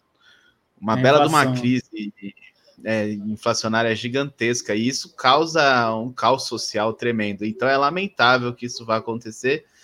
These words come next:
Speaker 1: e sugiro às pessoas que se protejam em criptomoedas, ouro, principalmente prata, que você não precisa declarar, não precisa dar informação nenhuma pro governo, mantenham seus ativos longe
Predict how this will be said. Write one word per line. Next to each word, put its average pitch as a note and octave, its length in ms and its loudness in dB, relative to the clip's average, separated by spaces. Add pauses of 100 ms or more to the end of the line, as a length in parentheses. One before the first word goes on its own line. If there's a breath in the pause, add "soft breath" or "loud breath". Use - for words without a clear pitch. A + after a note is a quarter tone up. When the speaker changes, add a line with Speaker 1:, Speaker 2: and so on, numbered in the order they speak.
(460 soft breath)
Speaker 1:
e G3 160 -6
sugiro F3+ 300 0
às D#3 80 -4
pessoas D3+ 340 -2
que - 200 -14
se - 160 -12
protejam A#2 720 -2 (680)
em A#2+ 140 -2
criptomoedas, A2+ 840 0
ouro, A#2 400 0
principalmente B2 400 -4
prata, B2+ 420 0
que - 160 -10
você A2 260 -6
não A2 120 -2
precisa A2+ 240 -6
declarar, A2 580 0
não A2 140 -6
precisa G2+ 800 -4 (500)
dar A2 160 -2
informação G#2+ 380 -4
nenhuma A2 260 -4
pro A2 160 -10
governo, A2 680 -4 (300)
mantenham B2 400 -2
seus A#2 220 -4
ativos A#2 460 -4
longe C#3 640 -4